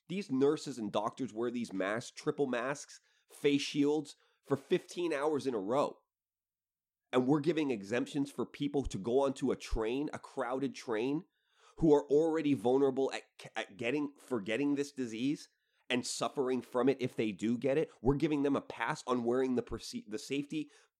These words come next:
uh, mechanism that would stop some of this transmission from both them giving it and receiving it.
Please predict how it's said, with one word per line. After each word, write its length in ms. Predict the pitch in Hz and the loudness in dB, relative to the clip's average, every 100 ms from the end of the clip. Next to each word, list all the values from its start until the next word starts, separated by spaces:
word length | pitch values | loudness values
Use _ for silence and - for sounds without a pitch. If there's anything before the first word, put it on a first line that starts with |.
| 117 | -6
uh, 160 | 131 120 | -4 0
mechanism 560 | 135 143 156 156 160 139 | 0 0 0 2 2 0
that 80 | |
would 160 | 107 117 | 0 -2
stop 340 | - - 117 | -6 -8 -8
some 180 | - 123 | -4 -4
of 60 | 120 | -4
this 140 | 117 | -6
transmission 640 | - 123 113 95 113 - 165 - - | -4 -2 0 0 -2 -2 -4 -6 0
from 180 | 127 | 0
both 240 | 113 135 135 | 2 0 0
them 200 | 127 120 | 0 0
giving 280 | 107 135 143 | 0 2 2
it 120 | - | 0
and 220 | 110 120 113 | 0 0 -2
receiving 460 | 110 - 123 151 | -6 -6 -4 -2
it. 200 | 190 - | -4 -6